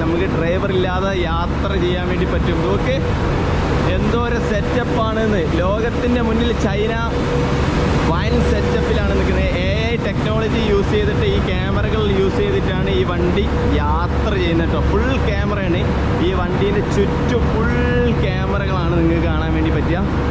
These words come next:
ഏ, ചൈനീസ് ഭാഷയിൽ എന്തൊക്കെയൊക്കെ എഴുതിയിട്ടുണ്ട്. വി റൈഡ് എന്ന് പറയുന്ന ഒരു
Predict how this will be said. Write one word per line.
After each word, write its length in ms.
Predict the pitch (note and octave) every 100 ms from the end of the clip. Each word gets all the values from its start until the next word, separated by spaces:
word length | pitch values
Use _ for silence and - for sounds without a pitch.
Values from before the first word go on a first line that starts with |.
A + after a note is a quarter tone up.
| -
ഏ, 40 | - - - - F#3
ചൈനീസ് 420 | D#3 F3 F#3+ G3 F#3
ഭാഷയിൽ 440 | E3 E3+ - F#3 F#3 E3+
എന്തൊക്കെയൊക്കെ 440 | E3 E3 F3 F3+ F#3
എഴുതിയിട്ടുണ്ട്. 500 | E3 E3+ E3 D3+ C#3+ F#3+ - - - -
വി 140 | D#3+ G3+ A#3
റൈഡ് 240 | A#3 A3+ A3
എന്ന് 120 | A3
പറയുന്ന 260 | G3+ G3 G3
ഒരു 80 | F#3+